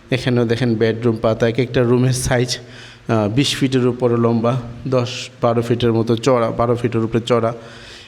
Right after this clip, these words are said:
এই যে আবারও কিন্তু এখানে বেলকনি নিচতলায় দেখাচ্ছি, হ্যাঁ, চমৎকার, চমৎকার। আমি কি বলবো আসলে, আমি <laughs> আমার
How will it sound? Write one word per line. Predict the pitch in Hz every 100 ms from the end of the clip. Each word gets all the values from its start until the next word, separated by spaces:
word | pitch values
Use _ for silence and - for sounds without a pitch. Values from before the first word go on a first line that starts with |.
| -
এই | 147 139
যে | 120
আবারও | 110 123 127
কিন্তু | 127 120 131
এখানে | 117 123 117
বেলকনি | 123 120 135 123 135 - -
নিচতলায় | 143 135 - 151 131
দেখাচ্ছি, | 120 117 120 - 135 - - - - - -
হ্যাঁ, | 190 139 107 117 - - -
চমৎকার, | 175 185 175 - 151 123 113 110 92
চমৎকার। | - 123 117 107 101
আমি | 113 120 120 -
কি | 143
বলবো | 131 127 113
আসলে, | 107 - 117 117 - - - - -
আমি | 117 120 127 127 113
<laughs> | 113 - - 147 131 - - - - - -
আমার | 117 117 117 113 127